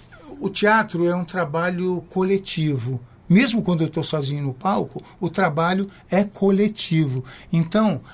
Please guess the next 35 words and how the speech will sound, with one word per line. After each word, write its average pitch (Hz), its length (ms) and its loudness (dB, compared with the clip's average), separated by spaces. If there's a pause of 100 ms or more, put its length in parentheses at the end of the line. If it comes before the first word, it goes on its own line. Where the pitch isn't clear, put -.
(160)
as, - 460 -4 (240)
a, 160 440 -4 (200)
a, - 40 -2
as 156 260 -4
individualidades, 151 1500 -4 (240)
os - 220 -4
tempos 175 680 -2 (180)
e 160 100 0
os 151 160 0
espaços 175 760 0
de 131 160 -4
cada 143 320 0
um 175 220 0 (360)
precisam 170 800 -2
ser 170 320 -2
preservados 170 1080 -2 (280)
e 175 120 2
respeitados. 151 1120 0 (320)
E 175 140 0
de 156 160 -6
vez 180 300 -2
em 170 80 -4
quando, 214 340 -4
faz 247 240 -6
tempo - 320 -8
que 339 100 -4
não 330 80 -8
me 277 100 -4
acontece, 165 540 -8
mas 127 140 -4
já 147 100 -2
me 220 120 -2
aconteceu 233 500 -8
algumas 202 380 -6
vezes, 131 360 -6